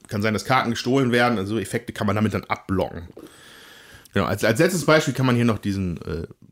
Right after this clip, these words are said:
diesen grauen Danto, ein Security, ein Sicherheits-, von der Sicherheitsklasse nehmen. Der, wenn man ihn irgendwo anlegt, kann man sich noch eine beliebige irgendwo rund nehmen und auch da drunter packen und dann optional diese Karte auch noch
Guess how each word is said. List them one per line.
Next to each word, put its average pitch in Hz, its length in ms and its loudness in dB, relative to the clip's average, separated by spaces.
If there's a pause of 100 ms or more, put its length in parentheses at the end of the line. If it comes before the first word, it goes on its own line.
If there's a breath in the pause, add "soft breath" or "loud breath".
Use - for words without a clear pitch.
(140)
diesen 95 460 -4
grauen 147 500 4
Danto, 156 500 2
ein 117 180 2
Security, 143 540 -2
ein 98 100 0
Sicherheits-, 117 500 -2
von 95 120 -4
der 95 60 -4
Sicherheitsklasse 117 760 -2
nehmen. 117 320 2 (580 loud breath)
Der, 123 160 4
wenn 131 80 4
man 123 100 6
ihn 117 60 6
irgendwo 113 200 2
anlegt, 175 320 2
kann 143 100 0
man 135 100 2
sich 120 100 -4
noch 120 120 -2
eine 110 180 -2
beliebige 123 440 0
irgendwo 113 340 2
rund 113 400 -2
nehmen 143 440 4
und 113 160 0
auch - 180 2
da 165 120 0
drunter 151 300 2
packen 156 380 -2 (360 loud breath)
und 110 80 -2
dann 117 220 2
optional 135 680 4
diese 135 220 2
Karte 127 340 0
auch 113 160 0
noch 113 200 -4